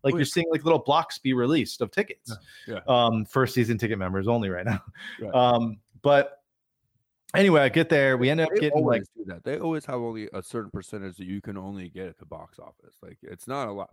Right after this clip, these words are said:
Speaker 1: Is it
Speaker 2: They
Speaker 1: because I was
Speaker 2: always
Speaker 1: at the
Speaker 2: have
Speaker 1: box office?
Speaker 2: Yeah. Yeah.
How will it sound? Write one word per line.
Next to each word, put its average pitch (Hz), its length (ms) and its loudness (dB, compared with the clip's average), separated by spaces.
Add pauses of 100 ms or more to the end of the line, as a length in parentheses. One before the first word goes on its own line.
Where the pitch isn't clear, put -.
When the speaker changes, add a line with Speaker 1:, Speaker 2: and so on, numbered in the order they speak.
Speaker 1:
Is 135 120 0
it 147 100 0
Speaker 2:
They 127 100 -6
Speaker 1:
because 151 220 2
I 147 60 8
was 139 100 4
Speaker 2:
always - 20 0
Speaker 1:
at 131 60 -4
the 123 120 -14
Speaker 2:
have - 0 -
Speaker 1:
box 117 280 2
office? 117 460 -4 (200)
Speaker 2:
Yeah. 104 180 -6 (500)
Yeah. - 100 -16